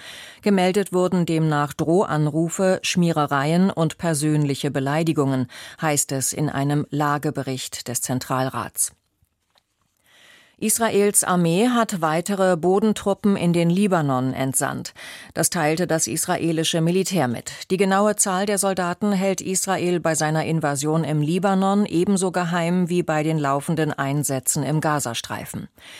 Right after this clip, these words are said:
Die vom Iran unterstützte Hisbollah-Miliz hatte in der Nacht vom Libanon aus die drittgrößte israelische Stadt Haifa mit Raketen angegriffen.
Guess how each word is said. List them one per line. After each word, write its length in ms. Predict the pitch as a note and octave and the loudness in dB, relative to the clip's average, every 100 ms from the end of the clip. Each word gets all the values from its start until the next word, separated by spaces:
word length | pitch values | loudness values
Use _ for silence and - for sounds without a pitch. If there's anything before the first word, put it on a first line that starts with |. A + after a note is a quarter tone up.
| - - _ - | -20 -20 _ -4
Die 80 | A3 | -2
vom 220 | A#3 G#3+ | 2 2
Iran 360 | G3+ F#3 F3 A3 | 2 2 4 4
unterstützte 680 | G#3+ G3+ F#3+ - G3+ - F#3+ | 2 0 -2 -2 -4 -2 -2
Hisbollah-Miliz 1040 | F#3 F3+ F3+ F3 F3+ F3+ E3 F#3+ - - | -2 -2 0 0 2 2 0 -2 -2 -2
hatte 240 | F#3+ F3+ | -2 -2
in 120 | F#3 F3 | -2 0
der 120 | E3 | 0
Nacht 320 | E3 F#3+ - | -2 -4 -4
vom 260 | F#3 E3 D#3 | -2 0 0
Libanon 520 | F3 F3 F3 E3+ F3 | 0 0 2 2 0
aus 280 | D#3 E3 - | 0 0 0
die 240 | E3 D#3+ | -2 -2
drittgrößte 720 | E3 F3+ - E3 D#3+ D#3 F3+ | -2 -4 -4 -2 0 0 0
israelische 720 | D#3+ D#3+ - D3+ D3 D3 - D3+ | -2 -2 0 0 0 -2 -4 -4
Stadt 380 | - D3 D#3 | -2 -4 -2
Haifa 460 | F3 F3+ F#3 E3+ C#3 | 0 0 0 0 0
mit 260 | C3 C3 D3 | 0 -2 -4
Raketen 560 | D#3 - D#3 - D3 | -4 -2 -2 0 -2
angegriffen. 720 | - D#3+ D3+ D3 C#3 - A2+ | 0 0 0 0 -4 -4 -6